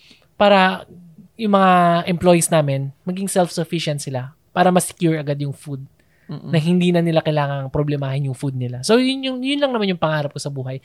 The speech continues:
Speaker 1: So, ang point ko, ang iniisip ko lang naman is, is ano, maging kind lang sa kapwa-tao natin.
Speaker 2: Mm.
Speaker 1: 'Di ba? Na makapag-provide ng maayos.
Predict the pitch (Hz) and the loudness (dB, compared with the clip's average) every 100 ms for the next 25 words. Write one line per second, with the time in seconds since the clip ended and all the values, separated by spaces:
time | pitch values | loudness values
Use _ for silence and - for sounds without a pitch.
0 | - - 254 240 233 214 - 143 135 _ | -18 0 0 4 4 2 0 -2 -2 _
1 | _ _ - 202 226 226 214 208 196 185 | _ _ -8 -6 -6 -6 -4 -2 -2 -2
2 | 165 147 143 147 147 - _ 220 - - | 0 -2 -4 -6 -8 -14 _ -14 -12 -8
3 | 247 156 165 185 208 190 180 170 160 151 | -6 -4 -4 -4 -6 -2 0 0 -2 -4
4 | 151 - 139 135 139 _ _ 160 156 165 | -6 -12 -12 -12 -16 _ _ -2 2 0
5 | - 131 139 131 123 120 120 - _ _ | 0 -4 -4 -6 -6 -10 -12 -18 _ _
6 | 185 156 151 156 151 160 160 147 151 156 | -12 -10 -6 -2 -2 0 0 0 -4 -12
7 | 151 - 185 196 196 170 190 160 147 143 | -14 -8 0 2 2 2 2 6 6 4
8 | 143 147 143 139 196 190 135 127 - - | -2 -4 -4 -2 -2 -2 -2 -4 -10 -14